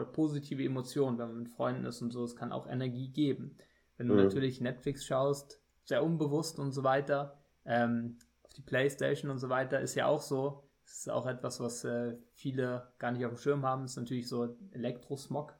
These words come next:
Speaker 1: sagt man dazu auch, also so, es löst ja auch Stress aus für den Körper, hat was mit den Frequenzen zu tun, jegliches, äh, elektronisches Gerät schwingt natürlich auf einer ganz anderen Frequenz als dein Körper, also löst Stress aus. Ähm, so, musst du jetzt auch nicht in der Tiefe verstehen, aber einfach so,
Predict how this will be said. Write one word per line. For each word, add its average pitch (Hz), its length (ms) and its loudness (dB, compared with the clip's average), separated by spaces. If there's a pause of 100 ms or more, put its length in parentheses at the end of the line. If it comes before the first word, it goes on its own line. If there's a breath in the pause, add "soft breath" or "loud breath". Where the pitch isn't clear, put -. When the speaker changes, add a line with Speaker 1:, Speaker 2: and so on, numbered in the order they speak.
Speaker 1:
sagt 120 260 -6
man 123 100 -2
dazu 123 300 -4
auch, 143 180 -2
also 113 220 -4
so, 120 280 -4 (100)
es - 100 -18
löst 170 200 2
ja - 120 -2
auch 233 100 -2
Stress 151 300 -4
aus 135 120 -4
für 123 100 -8
den 123 120 -2
Körper, 120 320 -4
hat 120 160 -10
was 120 140 -6
mit 120 140 -6
den 120 60 -12
Frequenzen 147 520 0
zu - 160 -16
tun, 143 320 -2 (360 soft breath)
jegliches, 131 680 0
äh, 120 60 -4
elektronisches 123 720 -4
Gerät 131 360 -4
schwingt 139 320 -4
natürlich 131 380 -2
auf 120 80 -6
einer 135 120 -4
ganz 123 240 -2
anderen 123 440 -4
Frequenz 143 560 0
als 127 200 -2
dein 127 200 0
Körper, 147 480 -2
also 120 280 -2
löst 120 300 -4
Stress 147 320 -2
aus. 156 340 0 (360)
Ähm, 127 360 0 (600)
so, 156 180 4
musst 127 200 0
du 143 40 0
jetzt 127 120 -2
auch 135 80 0
nicht 127 120 -2
in 127 80 -2
der 120 80 -4
Tiefe 147 260 -2
verstehen, 139 400 0
aber 117 160 -2
einfach 131 300 -2
so, 127 320 2